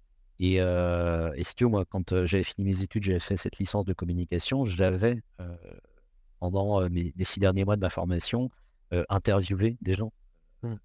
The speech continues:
Speaker 1: conseillers A N P E, des, des écrivains, enfin voilà. Donc,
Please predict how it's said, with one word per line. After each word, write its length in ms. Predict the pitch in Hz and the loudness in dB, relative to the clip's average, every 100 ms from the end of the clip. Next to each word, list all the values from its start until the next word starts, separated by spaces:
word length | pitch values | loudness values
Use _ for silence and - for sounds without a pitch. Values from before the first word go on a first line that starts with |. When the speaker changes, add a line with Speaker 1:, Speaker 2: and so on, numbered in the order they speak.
| _ - | _ -10
Speaker 1:
conseillers 340 | 90 - 87 | -6 0 2
A 40 | 87 | 2
N 120 | 85 | 2
P 220 | 90 92 | 2 2
E, 260 | 98 98 101 | 4 2 2
des, 480 | 87 85 85 85 82 - _ - | 2 2 2 0 -2 -10 _ -6
des 140 | 85 | -2
écrivains, 380 | 90 - 95 101 | -2 0 0 0
enfin 180 | 104 92 | 0 0
voilà. 160 | 95 | 0
Donc, 220 | 90 87 | 0 -4